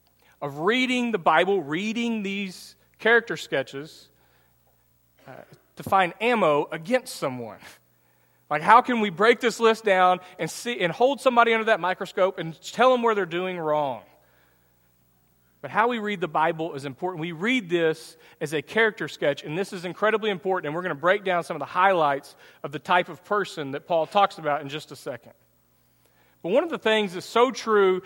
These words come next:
not just for elders, but for all of us, is the type of person we read about in First Timothy three and Titus chapter one is the type of person that we should all strive to be like.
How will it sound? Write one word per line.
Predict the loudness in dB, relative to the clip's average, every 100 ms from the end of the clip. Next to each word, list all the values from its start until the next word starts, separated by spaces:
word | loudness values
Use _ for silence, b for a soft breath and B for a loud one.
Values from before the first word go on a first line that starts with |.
| B
not | 4 8 8
just | 6 2 2
for | -2 -2 6
elders, | 6 6 2 -2
but | -4 -6
for | -2 6
all | 6 8
of | 4 2
us, | -4 -10 -20 -20 b b b b b b -10
is | -6
the | -6
type | -2 4 4 4
of | -2
person | 6 6 6 0 -2
we | 0 -2
read | 0 0 2
about | 2 4 4 4
in | 0
First | 0 0 0
Timothy | -4 -4 -8
three | -8 -4 -2 -2
and | 0
Titus | 0 0 -4
chapter | -2 -2 -2 -6
one | -2 0 -2 -4 b b b
is | -8
the | 0
type | 2 2
of | 2
person | 0 0 -2 -6
that |
we | -6
should | -6 -6 2
all | 4 6 4 0
strive | -8 -2 2 2 0 -4
to |
be | -8 -6 -4
like. | -6 -10 _ -20